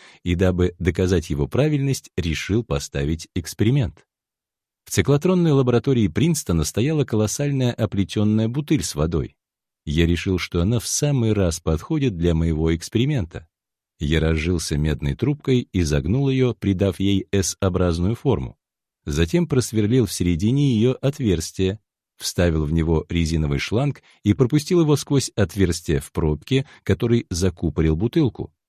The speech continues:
В пробке я проделал еще одно отверстие для другого шланга,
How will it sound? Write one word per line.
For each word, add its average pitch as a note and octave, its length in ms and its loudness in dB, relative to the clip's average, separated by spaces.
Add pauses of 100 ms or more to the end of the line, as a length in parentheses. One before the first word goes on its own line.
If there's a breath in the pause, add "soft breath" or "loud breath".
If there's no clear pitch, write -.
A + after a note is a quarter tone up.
(360)
В - 140 -20
пробке F#2+ 440 0
я D#2+ 120 4
проделал G2+ 420 0
еще B2 380 0
одно D2+ 260 0
отверстие E2+ 760 -2
для E2 240 -2
другого B2 420 0
шланга, C#2+ 540 -4